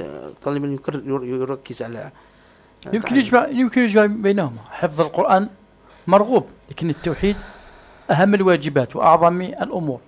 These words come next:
Speaker 2: خاصة لمن كان مثلًا متلبسا ب-، بالشرك أو بأمر يخالف التوحيد،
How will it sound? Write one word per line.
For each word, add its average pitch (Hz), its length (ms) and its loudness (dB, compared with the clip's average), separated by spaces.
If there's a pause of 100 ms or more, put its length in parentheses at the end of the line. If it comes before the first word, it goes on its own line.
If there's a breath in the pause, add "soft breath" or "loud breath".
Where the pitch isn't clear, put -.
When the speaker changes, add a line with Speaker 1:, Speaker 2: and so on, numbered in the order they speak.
(360 loud breath)
Speaker 2:
خاصة 196 340 4
لمن 160 300 0
كان 165 220 0
مثلًا 151 200 0
متلبسا 135 520 -2
ب-، 117 360 -6
بالشرك 131 400 -6 (640 soft breath)
أو 139 120 2
بأمر 143 400 -2
يخالف 139 500 0 (580 soft breath)
التوحيد، 127 480 -6